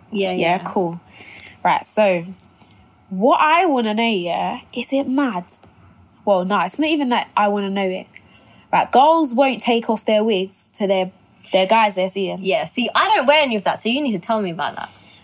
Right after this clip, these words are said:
Speaker 2: Right, so, for instance, if I wear what, you've seen some of my wigs as
Speaker 1: Yeah,
Speaker 2: well,
Speaker 1: yeah.
Speaker 2: you know? Right, so I've got the curly one, the long one, we've got LaQuisha, we've got
Speaker 1: I like, I like the,
Speaker 2: Reginae.
Speaker 1: the one in the photo shoot. That
Speaker 2: Yeah,
Speaker 1: one was
Speaker 2: so that's Reginae, yeah?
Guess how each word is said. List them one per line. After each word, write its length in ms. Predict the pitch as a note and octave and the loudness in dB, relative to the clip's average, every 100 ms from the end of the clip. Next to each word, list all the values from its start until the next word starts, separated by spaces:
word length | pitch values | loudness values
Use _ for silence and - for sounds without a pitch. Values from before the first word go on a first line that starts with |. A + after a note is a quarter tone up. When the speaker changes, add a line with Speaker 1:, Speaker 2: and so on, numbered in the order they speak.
| - | 0
Speaker 2:
Right, 160 | G#3 - | 2 4
so, 400 | C#4 B3 F#3+ F#3 - _ _ _ _ | 2 2 0 -4 -14 _ _ _ _
for 120 | - B3+ | -2 -2
instance, 400 | B3 - A3+ A3+ | 0 -2 -4 -4
if 120 | - | 0
I 80 | C4 | 2
wear 220 | C4 B3+ | 2 0
what, 100 | A#3 | -2
you've 160 | G#3 A3+ | -2 -2
seen 200 | B3+ A#3+ | -2 0
some 180 | G3+ | 0
of 60 | F#3 | 0
my 120 | F3+ | -2
wigs 280 | F3+ F3+ - | -2 -4 -4
as 100 | A3 | 0
Speaker 1:
Yeah, 100 | G3+ | 2
Speaker 2:
well, 100 | F3 | 2
Speaker 1:
yeah. 60 | F3 G3 | 0 -4
Speaker 2:
you 60 | G3 | -8
know? 60 | - | -4
Right, 280 | - - | -4 -4
so 100 | - F3 | 0 0
I've 120 | F#3 | 0
got 120 | - | -2
the 80 | F#3 | -2
curly 440 | - B3 B3 A#3+ | 4 6 6 2
one, 240 | A3+ A3+ G#3+ | 2 2 0
the 80 | G3+ | 0
long 280 | G#3+ G#3+ G#3 | 2 2 4
one, 260 | G3+ G3+ | 2 2
we've 100 | G3+ | 0
got 140 | F#3 - | -2 0
LaQuisha, 760 | G3 F#3+ - A#3+ A3+ A3+ A3 | -2 -4 -2 0 0 2 2
we've 180 | G#3+ G3 | 0 -2
got 140 | F3 G#3 | 0 2
Speaker 1:
I 20 | |
like, 200 | G#3+ - - | 2 0 0
I 60 | G#3+ | 4
like 180 | A3 G3 | 4 2
the, 80 | |
Speaker 2:
Reginae. 840 | G#3+ A3 G#3+ G#3+ G#3 G#3+ A3 - G3+ | 2 4 6 4 4 0 -4 -8 -4
Speaker 1:
the 80 | G3+ | -2
one 220 | G#3 A3 | 0 0
in 100 | F#3+ | -2
the 60 | F3+ | -4
photo 320 | - G3 F3 | -2 -2 -2
shoot. 300 | F3 F#3 E3+ | -6 -10 -12
That 60 | - _ _ | -14 _ _
Speaker 2:
Yeah, 300 | A3 B3+ A3 | 2 6 6
Speaker 1:
one 80 | F#3 | 2
was 160 | F#3 F3+ | -4 -4
Speaker 2:
so 160 | - A#3+ | 2 4
that's 200 | D4+ - | 4 2
Reginae, 500 | C4+ A3+ G3+ F3+ F#3 | 0 0 -2 -2 -2
yeah? 280 | F#3 F#3 | 0 0